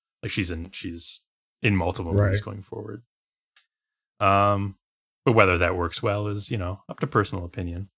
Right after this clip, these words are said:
Speaker 1: in, in that particular case. But Greg, I wanted to ask you as a, as an ending thing, uh, is there anything I should know now that I'm a Goji pro? Like, i-, is there any new experience to have after all that?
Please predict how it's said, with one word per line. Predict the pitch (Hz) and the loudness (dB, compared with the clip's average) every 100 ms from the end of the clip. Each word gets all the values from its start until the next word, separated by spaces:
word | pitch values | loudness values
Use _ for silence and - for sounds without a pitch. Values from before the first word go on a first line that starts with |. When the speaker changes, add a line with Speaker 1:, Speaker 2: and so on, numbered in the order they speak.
| - | -10
Speaker 1:
in, | 101 98 | -6 -4
in | 101 85 | -4 -4
that | 85 | -6
particular | - 113 95 | -8 -10 -10
case. | 82 87 85 - - _ _ _ _ _ _ _ - - | -12 -12 -14 -16 -20 _ _ _ _ _ _ _ -12 -4
But | - | 6
Greg, | 196 156 98 | 8 10 8
I | |
wanted | 107 139 | 8 8
to | 143 | 8
ask | 135 143 | 6 6
you | 117 90 | 4 2
as | 87 92 | 2 4
a, | 95 92 | 4 4
as | 92 | 2
an | 104 | 0
ending | 101 98 | 0 0
thing, | - 113 90 87 _ _ _ _ _ - | 2 0 0 -4 _ _ _ _ _ 6
uh, | 104 107 | 8 8
is | 101 | 8
there | 120 131 | 6 8
anything | 147 196 180 | 8 8 6
I | 165 | 6
should | 156 135 | 4 4
know | 117 120 117 | 6 6 8
now | 92 87 87 | 6 6 4
that | 90 | 4
I'm | 90 90 | 4 2
a | |
Goji | 90 95 92 92 | 4 4 4 -2
pro? | - 113 90 80 - | 2 4 4 0 -6
Like, | - 92 90 | 0 0 2
i-, | 113 113 113 - | -2 -4 -8 -4
is | 104 | 0
there | 104 | 4
any | 110 120 | 4 6
new | 110 110 | 6 6
experience | 110 - 117 101 98 | 4 4 4 4 2
to | - | -2
have | - 101 95 92 | 0 4 4 4
after | 87 90 92 87 | 2 0 -2 -4
all | 85 85 | -4 -4
that? | 82 82 | -6 -8